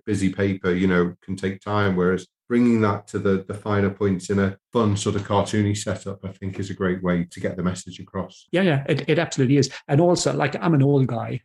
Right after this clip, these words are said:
Speaker 2: so, uh, you know, I'm not into social media. I don't have Facebook, but that doesn't mean that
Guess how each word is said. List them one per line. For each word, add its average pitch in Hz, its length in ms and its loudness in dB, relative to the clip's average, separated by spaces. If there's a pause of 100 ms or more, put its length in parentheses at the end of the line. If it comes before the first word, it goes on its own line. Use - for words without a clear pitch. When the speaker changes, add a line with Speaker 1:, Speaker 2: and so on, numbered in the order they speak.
Speaker 2:
so, 117 400 0
uh, - 180 -4
you 127 100 4
know, 123 80 6
I'm 143 180 4
not 127 160 4
into 120 200 4
social 113 380 -4
media. 117 280 2
I 131 60 2
don't 117 220 -2
have 120 100 -6
Facebook, 117 400 -10 (300)
but 139 340 0 (220)
that 160 180 -2
doesn't 143 240 4
mean 131 260 8
that 123 260 2